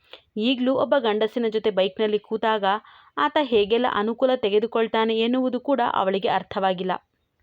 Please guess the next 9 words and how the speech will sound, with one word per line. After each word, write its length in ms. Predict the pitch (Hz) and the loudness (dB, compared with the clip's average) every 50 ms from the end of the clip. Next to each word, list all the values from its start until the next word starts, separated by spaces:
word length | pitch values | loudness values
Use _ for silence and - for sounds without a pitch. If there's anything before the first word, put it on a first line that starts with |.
| _ _ _ _ _ _ _ _ _ _ _ _ _ _ - | _ _ _ _ _ _ _ _ _ _ _ _ _ _ -4
ಎಂದು 220 | 220 214 214 214 | -4 -2 0 0
ಜೋರು 320 | 208 175 196 185 196 214 233 | 0 2 2 0 2 2 0
ಮಾಡುವ 380 | 240 240 247 240 240 247 240 | 0 0 0 0 0 0 0
ಮೂಲಕ 400 | 247 226 254 294 311 294 285 - 233 208 220 240 _ _ _ _ _ _ _ _ - | 0 0 0 2 2 0 0 0 -2 -2 -2 -4 _ _ _ _ _ _ _ _ 0
ಆ 160 | 339 392 427 | 2 2 2
ಹುಡುಗರ 400 | - 285 277 247 277 247 277 269 | 4 2 0 0 2 2 2 2
ಎದುರು 460 | 269 - - 214 196 233 220 214 220 | 2 2 0 0 2 2 2 2 2
ಉಪಾಸನಳ 720 | - - 214 208 - 226 226 233 - - 233 226 220 220 | 0 -2 -6 -4 -2 0 -2 -2 -2 -2 -2 0 0 0
ಬದುಕಿನ 440 | 208 208 220 214 226 - - 254 226 | 0 0 -2 -2 -2 -4 -2 -2 -2